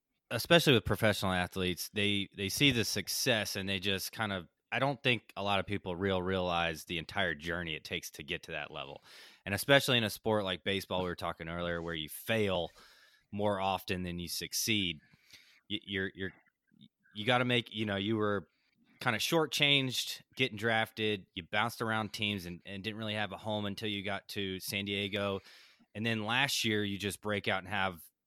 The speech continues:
you know, a amazing all-star career year. What's it like going from, you know, the grind to kinda being at the,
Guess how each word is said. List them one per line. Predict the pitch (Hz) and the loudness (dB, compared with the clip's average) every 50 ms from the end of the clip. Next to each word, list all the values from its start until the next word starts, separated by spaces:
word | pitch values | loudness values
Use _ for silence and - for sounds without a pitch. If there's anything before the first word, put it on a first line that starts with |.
| _ _ _ | _ _ _
you | 110 101 90 | -8 -8 -6
know, | 85 85 82 82 85 - - - | -6 -6 -6 -6 -8 -10 -10 -8
a | 92 87 80 78 - _ _ _ - | -8 -8 -8 -10 -16 _ _ _ -8
amazing | 101 101 104 107 110 117 120 113 113 117 110 107 | -6 -4 -2 0 0 2 0 0 -2 -4 -4 -4
all-star | 92 98 104 104 - - - 113 104 101 101 98 98 - - - - - - _ _ _ _ _ _ _ | -4 -4 -2 -2 -2 -2 0 0 2 2 2 2 0 -2 -6 -12 -20 -20 -20 _ _ _ _ _ _ _
career | - 113 104 104 107 107 107 107 104 | -4 -2 0 0 2 2 2 2 2
year. | 101 98 104 117 123 113 98 92 92 85 - - - - - - - _ _ _ | 2 2 4 4 4 4 2 2 -2 -4 -6 -12 -20 -20 -20 -20 -20 _ _ _
What's | 104 120 131 - - 147 | 0 0 0 2 2 2
it | 113 95 | 2 4
like | 107 117 127 120 - - 107 | 4 6 6 4 2 -2 0
going | 98 113 113 110 107 104 | 2 4 4 4 4 2
from, | 98 - - 107 104 104 101 98 95 - - _ _ _ _ | 0 -2 0 0 2 2 0 0 -2 -6 -10 _ _ _ _
you | 107 110 | -8 -6
know, | 101 98 92 92 85 82 | -4 -4 -4 -6 -6 -8
the | 95 92 | -8 -8
grind | 80 87 98 101 107 117 117 120 113 110 104 101 - - | -6 -4 0 2 2 4 4 4 4 2 0 -2 -4 -6
to | - - 104 98 98 98 92 92 - | -4 -4 -2 -2 -2 -4 -4 -6 -2
kinda | - 107 104 98 85 | -2 0 0 0 0
being | - 107 107 107 104 104 | 0 2 2 2 2 0
at | 98 - | -2 -4
the, | 101 92 90 87 | -4 -4 -4 -6